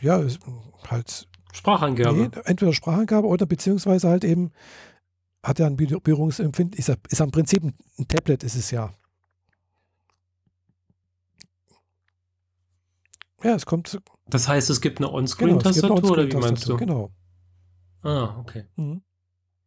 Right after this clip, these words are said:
Speaker 1: Genau.
Speaker 2: Und was bringt der neue Show sonst außer größeres Display?
Speaker 1: Äh,
Speaker 2: Wenn du ihn schon hast,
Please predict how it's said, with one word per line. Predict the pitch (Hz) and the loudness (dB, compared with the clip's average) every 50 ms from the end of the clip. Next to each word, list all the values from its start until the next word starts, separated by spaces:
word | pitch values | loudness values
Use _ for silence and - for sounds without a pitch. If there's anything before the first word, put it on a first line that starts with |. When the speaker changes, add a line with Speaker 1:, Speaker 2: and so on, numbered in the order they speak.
| _ _ _ _ _ _ _ _ _ _ _ - | _ _ _ _ _ _ _ _ _ _ _ -10
Speaker 1:
Genau. | 175 165 139 110 92 90 _ _ _ _ _ - _ _ _ _ _ _ _ _ _ _ _ _ _ _ _ _ _ - | -8 -8 -6 -8 -10 -14 _ _ _ _ _ -20 _ _ _ _ _ _ _ _ _ _ _ _ _ _ _ _ _ -2
Speaker 2:
Und | 143 143 175 185 180 - | 0 4 4 4 4 2
was | 147 123 - | 0 0 0
bringt | - 143 139 139 123 123 | 0 0 0 0 0 0
der | 139 131 | 0 2
neue | 127 127 127 143 147 143 | 2 2 2 2 2 0
Show | - - 143 139 135 131 123 | 0 2 2 4 4 4 4
sonst | 117 117 113 120 165 185 190 - | 2 2 2 2 2 2 2 2
außer | 156 151 151 147 - 151 | 0 0 0 0 0 -2
größeres | 135 - 143 143 131 - - 156 - - | 0 0 0 0 0 0 -4 -4 -4 -2
Display? | 160 151 - - - 190 214 226 - - _ _ _ _ | -4 -4 -6 -2 -2 -2 -2 -2 -4 -10 _ _ _ _
Speaker 1:
Äh, | - 156 160 160 160 160 156 156 156 151 156 135 - - _ _ _ _ _ _ _ _ _ _ | -2 0 2 2 2 2 2 2 0 0 -2 -4 -6 -10 _ _ _ _ _ _ _ _ _ _
Speaker 2:
Wenn | 123 113 113 113 | 0 0 2 2
du | 113 113 | 2 2
ihn | 110 | 0
schon | - - 127 117 117 | 2 2 2 4 4
hast, | 127 - - - - - | 4 2 0 -4 -10 -16